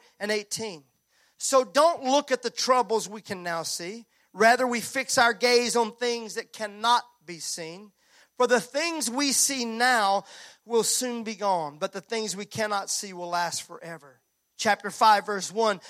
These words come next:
"For we know that when this earthly tent we live in is taken down," that is, when we die and leave this earthly body,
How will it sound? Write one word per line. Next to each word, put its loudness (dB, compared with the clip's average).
"For 2
we 2
know 6
that 4
when 4
this 2
earthly 2
tent 0
we 0
live 4
in 0
is -4
taken -4
down," -4
that 4
is, 2
when 4
we -2
die 6
and -2
leave -6
this -4
earthly -4
body, -2